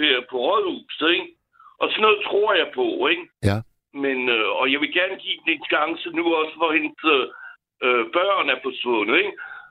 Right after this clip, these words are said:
Speaker 1: Så siger jeg til hende, "Nå, men hvis du virkelig vil skille, så det føler jeg, det, det er jo en til." Så siger jeg, "Jamen, så går der ind på, øh, borger punktum d k." Jeg har sendt hende tre gange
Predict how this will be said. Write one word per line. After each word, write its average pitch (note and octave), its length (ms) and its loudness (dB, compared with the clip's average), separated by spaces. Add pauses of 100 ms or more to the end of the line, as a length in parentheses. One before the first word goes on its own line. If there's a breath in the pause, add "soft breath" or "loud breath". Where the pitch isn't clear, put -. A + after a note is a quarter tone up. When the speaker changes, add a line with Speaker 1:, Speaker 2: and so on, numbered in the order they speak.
(100)
Speaker 1:
Så G#3 60 0 (100)
siger A3 180 2
jeg G#3 100 -8
til G3+ 100 0
hende, F3+ 180 -2
"Nå, F3+ 60 2 (100)
men F3+ 140 0
hvis F#3+ 220 0
du G#3+ 40 -4 (160)
virkelig A#3+ 260 -2
vil G#3 200 -6
skille, G#3 360 0
så - 60 -20 (260)
det F#3+ 80 -6 (100)
føler A3 300 4
jeg, F3 140 4
det, E3 160 0
det E3 100 4
er F3+ 120 4
jo E3+ 60 0 (160)
en F#3 120 4 (120)
til." D#3+ 160 4 (680 loud breath)
Så G#3 140 -2
siger G3+ 160 0
jeg, F#3+ 80 2
"Jamen, G3 260 0
så A3+ 40 2 (100)
går A3+ 140 4
der A3 140 4
ind A#3 80 -6 (120)
på, A#3 80 2 (220)
øh, D#3 100 2 (500 loud breath)
borger G#3+ 320 4
punktum G3 60 4
d G3 120 -6
k." - 20 -4 (340)
Jeg F3 120 2
har F3+ 80 -2 (100)
sendt G#3 240 2
hende G3+ 140 -6 (100)
tre A3+ 100 4 (160)
gange F3+ 180 2